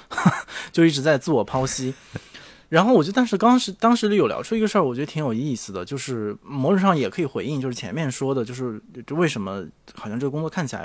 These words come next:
Speaker 1: 不是，但是还要接着往前做，就是除了特别 cynical 的那部分的原因之外，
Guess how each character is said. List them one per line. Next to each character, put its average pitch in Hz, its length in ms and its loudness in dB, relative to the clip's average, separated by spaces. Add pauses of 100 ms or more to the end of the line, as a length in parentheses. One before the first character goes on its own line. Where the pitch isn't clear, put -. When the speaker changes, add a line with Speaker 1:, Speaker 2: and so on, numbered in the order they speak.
(140)
Speaker 1:
不 107 160 -16
是， 139 340 -6
但 127 160 -6
是 120 80 -10
还 101 200 -8
要 127 180 -2 (460)
接 165 120 -4
着 165 60 0
往 98 160 -4
前 85 240 -12
做， 185 380 0
就 135 100 -10
是 127 240 -6
除 131 280 -4
了 180 120 4
特 - 100 -6
别 139 240 0
cynical 190 480 0
的 101 100 -4
那 135 120 -2
部 123 100 -10
分 123 120 -4
的 110 40 -2
原 98 220 -6
因 135 100 -4
之 147 140 -6
外， 170 180 0